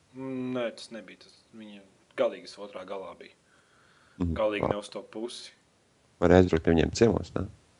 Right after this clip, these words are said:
Speaker 2: Pat, pateikt šam te nočam, "You doing a bad job."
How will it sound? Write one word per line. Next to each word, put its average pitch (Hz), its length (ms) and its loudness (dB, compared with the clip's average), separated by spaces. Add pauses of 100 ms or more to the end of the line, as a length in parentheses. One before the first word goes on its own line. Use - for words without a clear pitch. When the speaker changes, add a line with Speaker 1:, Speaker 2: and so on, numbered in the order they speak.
(220)
Speaker 2:
Pat, 95 260 8
pateikt 101 360 8
šam 87 240 2
te 92 200 8
nočam, 92 500 6 (240)
"You 123 220 10
doing 120 360 12
a 92 60 10
bad 117 380 8
job." 95 320 10